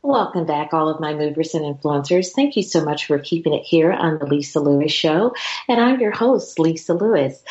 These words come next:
And thank you for listening every Thursday from ten A M to eleven A M Central Standard Time.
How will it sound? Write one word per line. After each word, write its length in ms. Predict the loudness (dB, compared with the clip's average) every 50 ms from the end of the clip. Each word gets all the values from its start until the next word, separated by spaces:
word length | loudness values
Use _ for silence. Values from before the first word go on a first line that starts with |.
| -14 -14 -12 -4
And 160 | -2 0 0 2
thank 240 | 2 0 0 0
you 140 | -2 -4 -2
for 100 | -2 0
listening 480 | 2 2 0 0 0 -4 -4 -4 -4 -2
every 280 | -2 -2 0 -2 -2
Thursday 600 | -2 -2 -2 -2 -2 -2 -2 0 0 0 0 -2 _
from 320 | -2 0 0 0 -2 -4 -6
ten 300 | -6 -4 -2 2 2 4
A 160 | 2 2 2
M 160 | 0 -2 -4
to 240 | -6 -6 -4 -4 -2
eleven 400 | -2 0 0 0 0 0 0 0
A 160 | 2 2 2
M 140 | 2 2 0
Central 360 | -2 -2 -2 -2 -2 -2 -6
Standard 460 | -6 -6 -6 -4 -2 0 0 -2 -2 -2
Time. 340 | -4 -2 -2 0 -2 -2